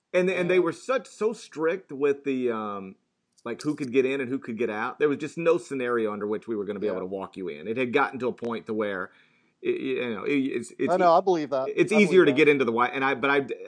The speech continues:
Speaker 1: Norlander, you can, you can, uh, confirm this. I said,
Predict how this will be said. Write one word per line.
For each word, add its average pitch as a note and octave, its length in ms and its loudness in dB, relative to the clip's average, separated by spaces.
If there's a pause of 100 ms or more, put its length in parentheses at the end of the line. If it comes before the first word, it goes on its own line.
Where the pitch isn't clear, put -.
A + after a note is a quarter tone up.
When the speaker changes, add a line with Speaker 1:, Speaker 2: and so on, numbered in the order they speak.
Speaker 1:
Norlander, D3+ 440 0
you C#3 140 2
can, C#3 280 -4
you B2 120 -4
can, B2 260 -6
uh, A#2 140 -6
confirm B2+ 420 -4
this. G#2 220 -6 (420)
I G#2+ 80 -6
said, G#2+ 280 -6